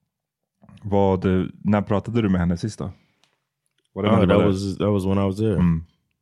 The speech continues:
Speaker 2: I saw her.
Speaker 1: Vet du hur hon kände? Hade hon
Speaker 2: Well, we
Speaker 1: accep-
Speaker 2: joked a lot.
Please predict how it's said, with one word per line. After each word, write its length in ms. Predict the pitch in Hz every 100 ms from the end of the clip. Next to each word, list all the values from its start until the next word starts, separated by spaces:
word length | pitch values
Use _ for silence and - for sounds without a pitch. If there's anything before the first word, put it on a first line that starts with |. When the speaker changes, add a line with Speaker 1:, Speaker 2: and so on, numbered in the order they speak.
| _ _ _ 85
Speaker 2:
I 20 |
saw 360 | - 98 92 82
her. 80 | 82 _
Speaker 1:
Vet 200 | 101 101
du 80 | 101
hur 100 | 98
hon 220 | 101 123
kände? 220 | 110 87
Hade 160 | 80 98
hon 360 | 101 104 101 101 - _ _ _ _
Speaker 2:
Well, 160 | 107 101
we 100 | 113
Speaker 1:
accep- 140 | 104
Speaker 2:
joked 280 | 95 101 95
a 40 | 98
lot. 400 | 101 101 98